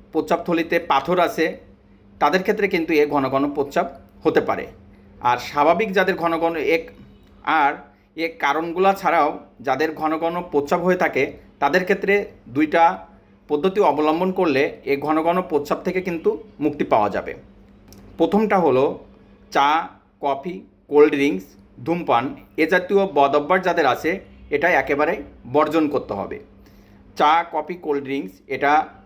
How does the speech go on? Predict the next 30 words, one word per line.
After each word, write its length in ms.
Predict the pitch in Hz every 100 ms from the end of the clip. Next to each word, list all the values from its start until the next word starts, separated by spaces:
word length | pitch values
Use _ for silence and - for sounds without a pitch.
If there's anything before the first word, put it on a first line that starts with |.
| - - - _ - - _ _ - - - - - - - - -
চা, 360 | 156 143 156 165 -
কফি, 320 | 151 143 180 180
কোল্ড 220 | 147 147
ড্রিঙ্কস 440 | 147 135 147 - - -
এ 120 | 143
জাতীয় 280 | 165 180 180
খাবার 340 | 156 135 151
আপনি 260 | 135 143 135
যদি 360 | 127 139 143 101 113
বর্জন 360 | 127 131 185
করে 160 | 196 180
চলতে 300 | 170 143 -
পারেন, 300 | 120 123 175 - - -
তাহলে 260 | 160 175
কিন্তু 260 | 175 165 165
আপনার 320 | 156 143 147 - -
ঘন 240 | 113 143 147
ঘন 180 | 151 160
প্রস্রাব 380 | 147 139 160
থেকে 380 | - 151 165 143 - - -
মুক্তি 240 | 143 -
পেতে 220 | 135 120 -
পারবেন। 340 | 95 90 92 - - - - - - -
দ্বিতীয় 360 | 120 160 214 214
যে 140 | 190 180
কথাটি 320 | 147 151 151
আমি 160 | 131 127
বলবো 440 | 120 110 131 -
সেটা 260 | - 165 156
হলো 360 | 156 170 -